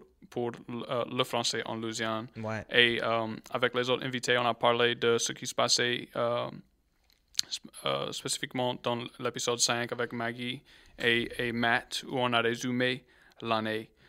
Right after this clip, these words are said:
Speaker 1: euh, chez Codophile et aussi avec les événements francophones et, euh, i-, ici en Louisiane. Mais nous deux, on, on a fait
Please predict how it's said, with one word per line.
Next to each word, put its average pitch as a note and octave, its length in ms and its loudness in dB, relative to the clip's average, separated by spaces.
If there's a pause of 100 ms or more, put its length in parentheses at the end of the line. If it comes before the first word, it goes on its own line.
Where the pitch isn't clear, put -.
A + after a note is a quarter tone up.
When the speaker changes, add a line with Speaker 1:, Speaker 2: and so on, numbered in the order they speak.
(300)
Speaker 1:
euh, G#2+ 300 0 (160)
chez B2 260 2
Codophile A2+ 640 -2 (100)
et A2+ 80 -2
aussi A2+ 440 -2 (240)
avec A2+ 300 -4 (120)
les A2+ 180 -4
événements A2+ 520 -4 (180)
francophones A2+ 720 -6 (580)
et, A2 420 -4
euh, A2+ 240 -6 (600)
i-, C3+ 220 -4
ici C#3 220 2
en A#2+ 80 4
Louisiane. A#2 460 0 (320)
Mais C3+ 100 10
nous C3+ 120 10
deux, C#3+ 300 8
on, C3+ 80 2
on B2+ 220 4
a A#2+ 100 4
fait C3 400 2